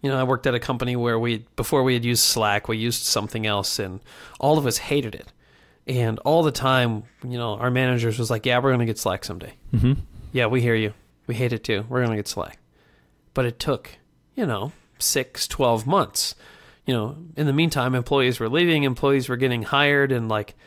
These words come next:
Speaker 1: saying, "Oh, now that I'm here and I've been here a month, I realize I hate this chat. How about Slack? Have you guys heard of it?" "Yes, <laughs> we've all heard of it." <laughs>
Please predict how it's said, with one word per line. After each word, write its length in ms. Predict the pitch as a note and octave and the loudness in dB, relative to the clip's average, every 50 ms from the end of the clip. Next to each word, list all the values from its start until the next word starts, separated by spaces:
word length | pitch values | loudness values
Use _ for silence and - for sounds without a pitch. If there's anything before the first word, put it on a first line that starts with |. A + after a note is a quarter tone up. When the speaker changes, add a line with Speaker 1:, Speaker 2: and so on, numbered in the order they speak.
| - - - - - - - - _ _ _ _ _ _ _ | -20 -20 -20 -20 -20 -20 -20 -20 _ _ _ _ _ _ _
Speaker 1:
saying, 340 | - - C#3+ B2 A#2 A2+ A2+ | -4 0 2 2 2 2 2
"Oh, 420 | C3+ E3 F3 D#3+ A#2+ - - - - - _ _ _ _ _ _ _ _ - | 4 4 4 4 2 0 -4 -8 -10 -18 _ _ _ _ _ _ _ _ -2
now 140 | - D3 D#3+ | 0 2 2
that 140 | D#3 D#3+ D3 | 4 4 2
I'm 140 | D3+ C3+ | 2 0
here 300 | A#2 C3+ D3 D#3 D#3 D3 | 0 2 2 4 4 4
and 100 | D3 C3+ | 4 2
I've 100 | B2 A#2 | 2 2
been 120 | C3 C#3+ C#3+ | 2 2 2
here 200 | C3 C#3 C#3 B2+ | 2 2 2 2
a 40 | B2+ | 2
month, 280 | B2 B2+ B2+ B2 A#2+ | 2 2 2 2 2
I 40 | A#2+ | 0
realize 380 | A#2+ B2+ C#3+ D3 C3+ B2+ B2+ B2 | 2 4 4 4 4 2 2 2
I 120 | B2 A2 | 0 0
hate 200 | G#2+ C#3 D3 C#3+ | 0 0 0 0
this 180 | - C#3 A#2+ - | 0 -2 -2 -2
chat. 280 | - - C3 B2 - | -2 0 0 0 2
How 120 | - E3 F3+ | 2 2 2
about 220 | G3+ G#3+ G3 - | 4 4 2 0
Slack? 340 | - - E3+ F#3+ F#3 D#3+ - | 0 0 2 2 2 0 0
Have 100 | C#3 B2 | 0 0
you 100 | C3+ D#3 | 0 2
guys 220 | - E3 D#3+ D3+ | 2 2 2 2
heard 160 | - D#3+ E3+ | 4 2 4
of 100 | F3+ F3+ | 4 4
it?" 160 | F#3+ E3+ - - | 2 0 0 0
"Yes, 640 | - C#3+ D3 D3+ D3+ D#3 D#3 D3+ C#3+ C#3 B2 - - | 0 2 4 6 6 6 6 6 6 4 2 0 0
<laughs> 0 | |
we've 280 | C#3 C3 C#3 D#3+ C3+ B2+ | 0 2 2 2 2 0
all 260 | C3 D3+ E3 E3 C#3+ | 0 2 2 2 2
heard 200 | B2 C#3+ D#3 D#3 | 2 2 2 2
of 120 | D3 C3 | 2 0
it." 100 | C3 - - - - - - - - - - - | -2 -4 -6 -6 -4 -2 0 2 2 4 4 6
<laughs> 1080 | D3 G3+ F#3 - F#3 - E3 - - - F3 D#3+ - E3+ C#3 - - D#3+ D#3 D3+ D3 | 6 6 6 4 4 4 4 4 4 2 2 2 2 0 0 0 0 -2 -2 -2 -8